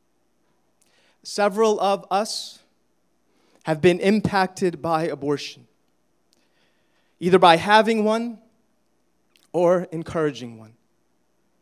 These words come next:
And if you are in that place this morning, I want to take the freedom to say from the outset, if you are in Christ,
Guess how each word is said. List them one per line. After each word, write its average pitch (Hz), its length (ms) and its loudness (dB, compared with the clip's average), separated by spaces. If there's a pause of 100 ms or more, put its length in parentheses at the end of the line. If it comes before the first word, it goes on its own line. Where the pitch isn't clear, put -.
(2500)
And 151 140 -6
if 165 140 -8
you 220 80 4
are 226 100 4
in 214 140 -4
that 214 180 -4
place 190 340 -8
this - 200 -10
morning, 143 360 -10 (1800)
I 160 140 -8
want 190 220 -4
to 180 40 -4
take 180 320 -10
the 180 60 -14
freedom 180 600 -4 (840)
to - 140 -14
say 190 320 -2
from 185 260 -2
the 170 140 0
outset, 156 680 -6 (3250)
if - 100 -20
you 180 100 4
are 175 80 4
in 175 140 -4
Christ, - 640 -4